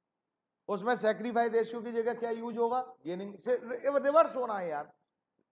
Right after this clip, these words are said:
Admission में partner आ रहा था, retirement में जा रहा है, Admission में पैसे लेकर आता था, retirement में लेके जाएगा, वह उल्टा होना है। अब पहले सीधा करोगे जब भी तो उल्टा होगा।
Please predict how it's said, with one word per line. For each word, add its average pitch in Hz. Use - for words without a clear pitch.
Admission 226
में 247
partner 202
आ 165
रहा 240
था, 220
retirement 180
में 120
जा 170
रहा 254
है, 262
Admission 220
में 240
पैसे 208
लेकर 180
आता 240
था, 240
retirement 202
में 110
लेके 170
जाएगा, 247
वह 254
उल्टा 302
होना 269
है। 233
अब 202
पहले 254
सीधा 240
करोगे 254
जब 240
भी 247
तो 254
उल्टा 254
होगा। 240